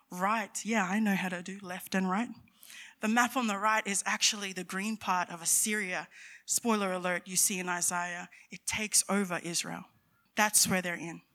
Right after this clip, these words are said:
And it's not new news to Isaiah. God says, "As a result of your disobedience, I will use your enemy to bring judgment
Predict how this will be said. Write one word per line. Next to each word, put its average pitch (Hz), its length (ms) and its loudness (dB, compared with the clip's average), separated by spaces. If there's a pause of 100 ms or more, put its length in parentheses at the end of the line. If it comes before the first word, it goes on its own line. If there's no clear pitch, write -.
(320)
And 269 120 6
it's 269 200 6
not 285 480 6 (260)
new 262 260 4
news 247 380 2
to - 180 0
Isaiah. 175 600 -2 (300)
God 247 260 6
says, 240 560 8
"As 220 160 4
a 220 80 4
result 196 720 4 (480)
of 202 240 2
your 185 300 -2 (100)
disobedience, 180 1120 6 (380)
I 226 220 6
will 226 180 4
use 190 300 2
your 175 160 4 (120)
enemy 185 580 2 (240)
to 202 140 2
bring 170 240 4
judgment - 800 -4